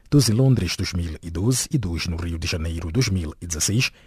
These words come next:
em ambos os casos nos cinco mil e dez mil metros,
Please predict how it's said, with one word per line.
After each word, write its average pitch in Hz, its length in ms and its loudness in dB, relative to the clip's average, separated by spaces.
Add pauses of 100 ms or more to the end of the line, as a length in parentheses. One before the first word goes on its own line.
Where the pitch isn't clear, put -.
(140)
em 170 140 2
ambos 87 380 -2
os 85 100 0
casos 82 560 -4
nos 80 220 -2
cinco 87 340 -4
mil 101 380 0
e 156 80 0
dez 95 260 -2
mil 80 220 -4
metros, 90 400 -2